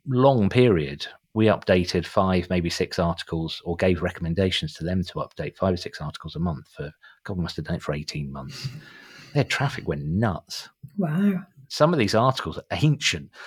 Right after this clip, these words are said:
Speaker 1: If we found ones that were like, "Here's the update for the budget in twenty seventeen," we'd probably not bother with that.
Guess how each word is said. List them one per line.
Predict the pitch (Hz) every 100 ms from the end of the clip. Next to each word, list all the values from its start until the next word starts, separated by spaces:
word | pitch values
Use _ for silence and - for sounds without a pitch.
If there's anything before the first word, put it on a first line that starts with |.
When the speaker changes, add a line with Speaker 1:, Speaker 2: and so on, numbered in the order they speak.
| -
Speaker 1:
If | 208 202
we | 202
found | - 160 151 107
ones | 101 95 85
that | 110
were | 87
like, | 92 90 87 - - - _ _ _
"Here's | - 90 -
the | 95
update | - - 101
for | -
the | 110
budget | 117 147 123 82
in | 76 76
twenty | - 87 90
seventeen," | 107 101 104 120 110
we'd | 76 92
probably | 117 80
not | 76
bother | - 76 85
with | 90
that. | 95 110